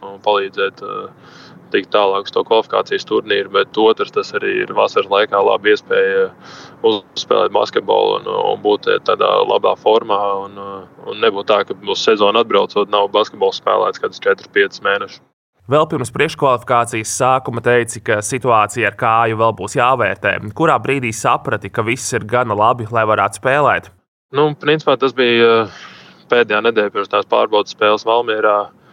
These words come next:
Speaker 1: Aizvadīju nedēļu treniņus ar komandu un, un, un sapratu, ka viss, viss ir labi, nav nekādas problēmas. Tad, protams, tā Valmieras spēle arī bija tāda neliela pārbaude. Tā kā viss bija kārtībā,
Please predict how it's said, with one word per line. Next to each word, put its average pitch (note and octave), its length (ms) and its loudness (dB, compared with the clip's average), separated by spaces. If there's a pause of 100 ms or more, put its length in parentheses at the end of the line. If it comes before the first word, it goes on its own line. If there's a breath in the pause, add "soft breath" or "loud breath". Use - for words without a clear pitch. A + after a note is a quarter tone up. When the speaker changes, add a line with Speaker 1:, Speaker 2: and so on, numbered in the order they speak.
(440 soft breath)
Speaker 1:
Aizvadīju G2+ 480 0
nedēļu G2+ 460 0 (100)
treniņus G#2 480 -2
ar - 80 -12
komandu G#2 540 0
un, G2 100 -12
un, G2+ 140 -4 (100)
un F#2+ 160 -10
sapratu, G#2 380 -2
ka G2+ 80 4
viss, G2+ 260 0
viss G2+ 240 0
ir - 80 -2
labi, G#2 360 2 (600)
nav G2+ 240 0
nekādas G2 320 -2
problēmas. G2+ 560 0
Tad, G2+ 140 -6
protams, G2 180 -2
tā G2+ 160 0
Valmieras G2 400 0
spēle G#2+ 320 2
arī G#2+ 160 0
bija G2+ 220 0
tāda G2+ 160 2
neliela G#2 260 0
pārbaude. G2+ 720 0
Tā A2 160 2
kā G2+ 220 2 (180)
viss A2 240 0
bija G#2 160 0
kārtībā, A2+ 400 0